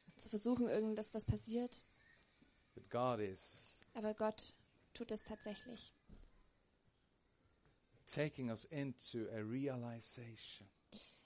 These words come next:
Speaker 1: Er bringt uns zu dieser Erkenntnis,
Speaker 2: that all the situation that we see as difficult and hopeless,
Speaker 1: dass all die Situationen, die wir als schwer oder hoffnungslos sehen,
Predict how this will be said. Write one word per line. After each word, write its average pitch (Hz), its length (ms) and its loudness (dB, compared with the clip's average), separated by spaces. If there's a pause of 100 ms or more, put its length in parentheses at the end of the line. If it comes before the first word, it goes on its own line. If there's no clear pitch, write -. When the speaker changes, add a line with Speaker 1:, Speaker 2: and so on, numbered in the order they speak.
Speaker 1:
Er 220 100 -2
bringt 254 340 6
uns 233 260 0
zu 240 80 -2
dieser 220 240 0
Erkenntnis, 214 720 0 (3000)
Speaker 2:
that 120 140 -12
all 135 200 2
the 143 80 -2
situation 139 600 -2
that 117 180 -6
we 151 120 -4
see 156 360 0
as 131 160 0
difficult 143 460 -4
and 127 120 -2
hopeless, - 720 -4 (120)
Speaker 1:
dass 214 160 -2
all 220 160 2
die 254 100 0
Situationen, 247 840 4
die 214 140 0
wir 220 160 6
als - 300 0
schwer 220 260 2
oder 208 180 2
hoffnungslos 247 720 0
sehen, 240 300 2